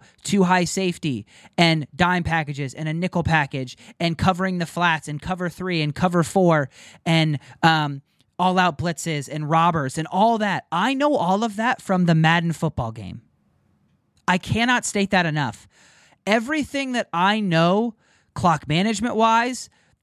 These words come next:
motion wise, offense wise, defense wise, I learned from a video game.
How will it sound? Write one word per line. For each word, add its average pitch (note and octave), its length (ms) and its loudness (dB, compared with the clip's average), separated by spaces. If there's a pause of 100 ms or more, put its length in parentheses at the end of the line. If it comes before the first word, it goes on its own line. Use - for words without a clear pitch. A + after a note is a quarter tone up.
(120)
motion F#3+ 520 2
wise, A3+ 440 0
offense G3 520 -2
wise, A3+ 320 -4
defense G3+ 440 -4
wise, A#3 300 2
I F#3 160 2
learned G#3 340 -2
from G#3 240 -2
a F3+ 60 0
video D3 400 2
game. G#2 360 -6